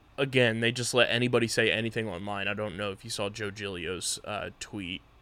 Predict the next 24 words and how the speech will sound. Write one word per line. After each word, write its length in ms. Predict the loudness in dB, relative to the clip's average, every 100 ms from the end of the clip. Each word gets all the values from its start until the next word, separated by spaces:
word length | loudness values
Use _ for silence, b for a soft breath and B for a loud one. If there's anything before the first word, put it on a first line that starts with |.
| -20 -20 -20 _ -6
article, 720 | -4 -4 -6 -6 -4 -6 -10 -14
clip, 380 | -12 -6 -6 -4
whatever 320 | -4 -2 -4
it 40 | -4
was 160 | -4
for 100 | -6
W 300 | -6 -4 -2
I 60 | -4
P 220 | -4 -10
saying 400 | -8 -4 -4 -4
that, 220 | -6 -6
uh, 220 | -4 -4 -6 b b b b b -20 -20
he 280 | -8 -2 -2
would 180 | 0 0
offer 320 | 0 0 -2
Bryce 280 | -2 -2 -2
Harper 260 | -4 -6
back 240 | -6 -6 -6
to 80 | -8
the 80 |
Nationals 480 | -6 -6 -6 -8 -10
for 160 | -8 -8
Juan 200 | -6 -8
Soto. 360 | -6 -4 -4